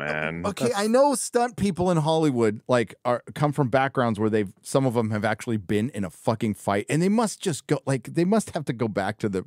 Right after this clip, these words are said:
Speaker 1: like, their trailer going, "Jesus Christ, I've got another th-, fucking a hundred and twenty pound girl scissor kicking some three hundred and fifty pound guy, and I've gotta, like, make it look like that's real."
Speaker 2: Yeah.
Speaker 1: I mean, that's fucking crazy.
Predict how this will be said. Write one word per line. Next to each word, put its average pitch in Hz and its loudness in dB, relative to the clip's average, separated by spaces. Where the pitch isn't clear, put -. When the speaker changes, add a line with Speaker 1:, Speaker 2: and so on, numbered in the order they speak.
Speaker 1:
like, 92 -10
their 95 -8
trailer 98 -6
going, 90 -4
"Jesus 123 -4
Christ, 92 -4
I've 85 -4
got 95 0
another 87 0
th-, - -20
fucking 117 0
a 87 0
hundred 135 2
and 113 -2
twenty 117 -2
pound 101 -2
girl 95 0
scissor 131 -2
kicking 120 -2
some 107 -4
three 120 0
hundred 120 2
and 98 -6
fifty 113 -2
pound 101 -2
guy, 90 -2
and 92 -2
I've 101 -4
gotta, 107 -2
like, 104 -4
make 101 -4
it 92 -8
look 107 -4
like 98 -2
that's - -2
real." 87 -4
Speaker 2:
Yeah. 90 0
Speaker 1:
I 120 4
mean, 123 4
that's 120 -2
fucking 127 2
crazy. 87 -2